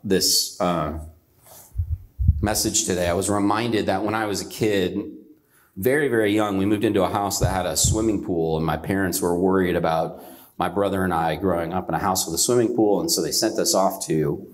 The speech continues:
the Y M C A to learn how to swim. I think I must have been, I don't know, six years old, something like that, and, uh, hadn't really spent much time swimming up to that point in my life, so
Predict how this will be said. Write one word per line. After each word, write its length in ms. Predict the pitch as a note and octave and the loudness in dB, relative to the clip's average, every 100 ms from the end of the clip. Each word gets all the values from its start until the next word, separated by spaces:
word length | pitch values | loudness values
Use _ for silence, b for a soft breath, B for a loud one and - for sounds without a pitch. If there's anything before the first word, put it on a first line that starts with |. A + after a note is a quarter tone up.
| B B B B B _ _ _ - | B B B B B _ _ _ -2
the 100 | F2 | 0
Y 220 | A2+ D#3 | 2 2
M 140 | D3 A#2+ | 0 0
C 220 | A#2+ A2+ | 2 2
A 80 | G#2 | 0
to 80 | |
learn 200 | G2 G#2 | 0 -2
how 80 | G#2 | -2
to 60 | - | -2
swim. 640 | - G#2 E2+ - - D#2 - _ _ - _ _ _ _ _ b b _ _ | -4 -4 -6 -8 -12 -16 -20 _ _ -20 _ _ _ _ _ b b _ _
I 200 | D2+ G2+ | -8 -4
think 200 | - B2+ | -2 0
I 100 | A#2 | 0
must 260 | G#2+ G#2 G2+ | -2 -4 -4
have 80 | |
been, 440 | F#2 F2 D2 C#2+ - - | -6 -6 -6 -8 -14 -10
I 80 | E2+ | -6
don't 80 | C#2+ | -6
know, 220 | C2 - - - _ | -6 -10 -16 -20 _
six 280 | - G2 - | -8 -6 -2
years 200 | E2+ D#2 | -2 0
old, 440 | D2+ C2+ D2 G2 - | 0 0 -2 -8 -8
something 280 | D2+ D2 | -6 -4
like 180 | B1+ C2 | -6 -6
that, 360 | C2 B1+ - - b b b b _ | -4 -6 -6 -14 b b b b _
and, 440 | - F2+ D#2 D#2 D#2+ | -4 -2 0 0 0
uh, 320 | D2+ C#2+ F2 | 0 0 -2
hadn't 240 | A2 A2+ | -4 -4
really 500 | G#2 G2+ G2 G2 - | -2 0 0 0 -4
spent 220 | - G2 | -4 -4
much 220 | F2 - - | -4 -6 -4
time 380 | F2 F2 F#2+ | -2 -2 -4
swimming 460 | - A#2 F#2+ F#2+ F#2 | -4 0 2 2 2
up 80 | F2+ | 0
to 60 | |
that 200 | F#2+ E2 | -2 -2
point 180 | - F#2 | -2 0
in 40 | F2+ | 2
my 120 | F2+ | 2
life, 280 | E2+ E2 - | 2 0 -2
so 460 | - D2 C#2 - | -2 -2 -4 -8